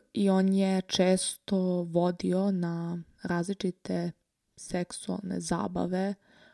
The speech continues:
u predgrađa Melbourna. Njegov bivši saradnik je ovo rekao za njega:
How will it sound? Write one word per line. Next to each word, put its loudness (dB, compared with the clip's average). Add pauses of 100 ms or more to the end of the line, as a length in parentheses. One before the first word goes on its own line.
(100)
u 4
predgrađa -2 (120)
Melbourna. -8 (560)
Njegov 4
bivši 2
saradnik 2
je 6
ovo 2
rekao -2
za -4
njega: -6